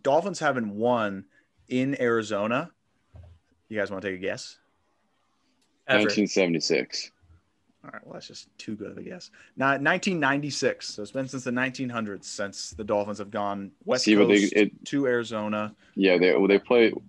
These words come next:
Speaker 3: once every four years, and they could easily have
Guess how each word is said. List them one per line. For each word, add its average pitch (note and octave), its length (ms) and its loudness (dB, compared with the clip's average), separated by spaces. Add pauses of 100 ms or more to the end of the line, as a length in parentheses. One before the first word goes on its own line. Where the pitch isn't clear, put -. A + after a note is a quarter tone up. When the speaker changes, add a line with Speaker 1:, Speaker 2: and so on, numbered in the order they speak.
(100)
Speaker 3:
once G2 400 2
every F2+ 200 2
four F2 260 2
years, D#2 480 0
and A2 100 2
they G#2 120 6
could G2+ 160 4
easily F#2 400 4
have E2+ 260 2